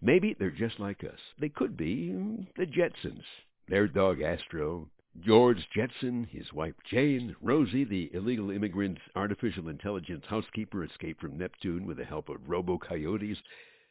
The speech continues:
Still paying them back. Typical Pluto family on a planet named after one of the most lovable dogs in the universe.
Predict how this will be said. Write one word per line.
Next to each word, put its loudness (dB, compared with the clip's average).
Still -8
paying -6
them -8
back. -10
Typical 2
Pluto 2
family -10
on -10
a -14
planet 0
named -4
after -6
one -4
of -10
the -12
most -16
lovable 2
dogs -2
in -6
the -4
universe. -12